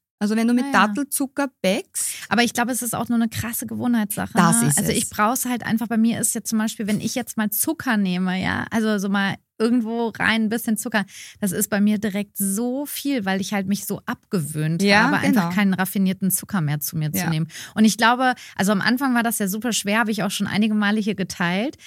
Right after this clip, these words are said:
Speaker 2: Das war so schwer, vom Zucker loszukommen. Und das wird aber immer leichter. Und dann, finde ich, ist das System auch so davon entwöhnt, dass man dann einfach sagt, wenn man dann mal ein Stück Kuchen isst oder dann irgendwie mal was mit Zucker hat,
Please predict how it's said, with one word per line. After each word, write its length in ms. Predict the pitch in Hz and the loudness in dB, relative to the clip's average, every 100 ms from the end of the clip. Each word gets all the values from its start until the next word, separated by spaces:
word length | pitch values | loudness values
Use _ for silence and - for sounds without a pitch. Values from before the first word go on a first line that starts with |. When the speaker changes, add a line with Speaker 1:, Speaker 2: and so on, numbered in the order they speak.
| - - | -20 -6
Speaker 2:
Das 80 | 185 | 2
war 140 | 202 | 2
so 280 | 185 196 254 | 2 0 0
schwer, 580 | - - 196 196 233 294 | 0 0 0 0 0 -2
vom 240 | 285 220 202 | 0 0 0
Zucker 260 | 254 294 | -2 -2
loszukommen. 800 | 208 185 - 208 - 190 196 247 - - _ _ | 0 -2 -4 -6 -2 2 2 2 -2 -18 _ _
Und 380 | 220 220 208 - | 2 4 4 2
das 140 | 202 214 | -2 0
wird 160 | 233 | -2
aber 180 | - 208 - | 0 -2 0
immer 320 | 247 311 330 | 2 2 2
leichter. 720 | 302 294 330 - - - - - _ - | 2 0 -2 -4 -4 -4 -4 -10 _ 2
Und 260 | 220 196 | 4 6
dann, 160 | 240 330 392 | 6 4 2
finde 300 | - 247 240 | 0 2 2
ich, 340 | 190 254 294 | 0 -2 0
ist 220 | 240 - 233 | -2 -2 -2
das 220 | 226 - | -2 0
System 520 | 208 - - 269 311 | 0 -2 -2 -2 0
auch 140 | 220 | -2
so 220 | 208 240 254 | 0 0 0
davon 320 | 269 254 226 | 0 0 0
entwöhnt, 640 | 214 185 202 254 233 302 - - - | 2 2 2 2 2 2 -6 -18 -6
dass 160 | 226 226 | -2 2
man 220 | 226 202 | 2 4
dann 200 | 185 320 | 2 0
einfach 380 | 370 - 269 269 | 0 -2 -2 -4
sagt, 300 | 233 247 240 | -2 -2 0
wenn 100 | 226 | 0
man 300 | 214 208 196 | 2 0 -2
dann 300 | 202 269 339 | -2 -2 0
mal 80 | 320 | -2
ein 80 | 294 | -2
Stück 240 | - - | -4 -8
Kuchen 340 | - 302 254 - | -4 -2 0 -2
isst 300 | 147 - - | -4 -6 -4
oder 180 | 208 220 | -2 -2
dann 340 | - 262 285 | -2 -4 -4
irgendwie 300 | 240 254 254 | -2 -2 0
mal 220 | 233 226 | 0 0
was 180 | 220 - | -2 -4
mit 100 | 202 | -6
Zucker 220 | 262 - | -4 -2
hat, 140 | 202 | -4